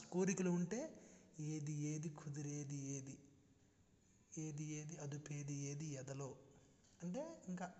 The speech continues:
మరి అంత జరిగిపోయాక, అంత కోరిక జరిగిపోయాక ఇంకా అదుపులో ఉంటుందా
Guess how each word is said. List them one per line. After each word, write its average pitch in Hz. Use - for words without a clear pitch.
మరి 240
అంత 214
జరిగిపోయాక, 175
అంత 160
కోరిక 180
జరిగిపోయాక 170
ఇంకా 175
అదుపులో 165
ఉంటుందా 147